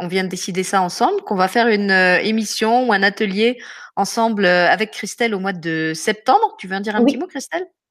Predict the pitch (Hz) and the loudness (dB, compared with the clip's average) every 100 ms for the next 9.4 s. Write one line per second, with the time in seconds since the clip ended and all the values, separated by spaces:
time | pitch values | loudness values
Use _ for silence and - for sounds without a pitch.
0 | _ _ - - 202 254 320 285 233 - | _ _ -20 -8 0 4 6 6 6 4
1 | 294 285 - 240 - 214 302 302 233 202 | 0 -2 -4 -4 -4 -4 -2 -2 -2 -4
2 | 220 - 254 247 208 196 208 277 285 226 | -6 -4 -4 -2 -2 0 0 -2 -2 0
3 | 302 - 233 196 226 240 233 240 240 233 | -2 -2 -2 0 -2 -2 0 2 4 4
4 | 233 233 - - - 208 214 - 202 233 | 2 -2 -20 -20 -10 -6 -4 -6 -6 -6
5 | - 220 202 196 233 233 226 208 190 185 | -6 -4 -2 0 -2 -4 -8 -6 -4 -4
6 | 240 294 220 208 202 208 214 202 - 269 | 0 0 2 0 0 -2 -4 -4 -2 -4
7 | - 240 233 220 208 196 226 285 233 185 | -4 -8 -6 -6 -4 -6 -6 -6 -4 -6
8 | - - 226 220 240 262 220 208 - 202 | -6 -6 -4 -4 -2 0 0 -4 -2 -2
9 | 190 269 320 | 0 2 2